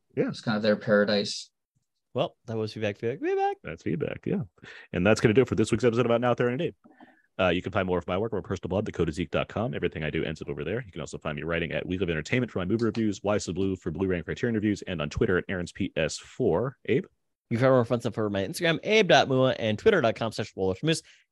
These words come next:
Speaker 3: hashtag double doctoring.
Speaker 1: <laughs> Mark Hoban, where can people find more of you online?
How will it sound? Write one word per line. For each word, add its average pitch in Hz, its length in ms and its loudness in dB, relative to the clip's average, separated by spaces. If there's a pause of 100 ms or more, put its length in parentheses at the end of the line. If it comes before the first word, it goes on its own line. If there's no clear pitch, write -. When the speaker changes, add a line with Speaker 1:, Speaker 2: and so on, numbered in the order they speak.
Speaker 3:
hashtag 123 280 0
double 190 180 4
doctoring. 123 540 2 (600)
Speaker 1:
<laughs> - 880 -2
Mark 180 300 8
Hoban, 101 280 8 (220)
where 175 120 4
can 170 80 4
people 147 160 6
find 143 160 6
more 131 120 6
of 113 60 6
you 107 140 2
online? 67 320 -10